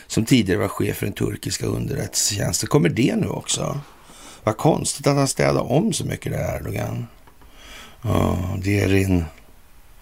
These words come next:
Devlet, den djupa staten. Freden i Lausanne nittonhundratjugotre. I skuggorna fanns Gustav Oskar. Mm. Just det, ja.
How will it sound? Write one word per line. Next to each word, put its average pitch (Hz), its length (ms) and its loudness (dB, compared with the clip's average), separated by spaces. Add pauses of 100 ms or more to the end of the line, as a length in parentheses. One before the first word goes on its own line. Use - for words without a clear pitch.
(440)
Devlet, 92 800 0
den 95 120 -6
djupa 95 420 0
staten. - 720 -4
Freden 123 400 4
i 113 140 2
Lausanne 110 640 -2 (880)
nittonhundratjugotre. 98 2250 -2 (1120)
I - 80 0
skuggorna 98 800 2 (1300)
fanns 123 160 0
Gustav 185 360 0
Oskar. 127 640 -6 (380)
Mm. 87 580 -6 (1080)
Just - 560 0
det, 95 200 -2
ja. 92 260 0